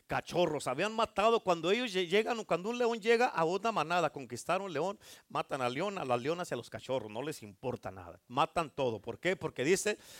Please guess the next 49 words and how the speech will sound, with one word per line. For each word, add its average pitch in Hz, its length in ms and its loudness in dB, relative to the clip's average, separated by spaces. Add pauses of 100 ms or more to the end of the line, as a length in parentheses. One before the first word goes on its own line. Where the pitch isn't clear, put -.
(120)
dicen 196 240 2
que - 80 0
a 165 40 4
un 190 180 4
león 165 420 6 (220)
no 170 120 4
le 202 100 4
importa 170 500 0
ser 170 260 0
padrastro 147 480 2
de 127 100 2
nadie. 113 280 2
Él 113 100 -8
quiere 156 220 0
sus - 160 -10
propios - 420 -6
hijos. - 480 -14 (440)
Y 123 160 -4
aquí 117 220 -2
nomás 156 240 0
mi 147 140 -2
sangre 143 400 2
es 131 40 2
la 131 120 2
que 123 100 -4
va 117 120 2
a - 20 4
reinar. 107 600 -6 (880)
Amén. 123 320 4 (1040)
Amén. 139 300 0
Jesucristo 185 640 0
no 190 80 -4
quiere 196 260 4
que 156 140 0
te 143 100 0
andes 175 240 2
mezclando 165 520 -2
con 135 160 -8
sangre, 156 340 2
con 139 160 -2
el 120 100 0
mundo 147 280 -2
y 139 40 -2
con 135 160 -2
el 123 140 0
diablo 147 320 6
y 143 60 -2
con 151 120 0
la, 123 160 6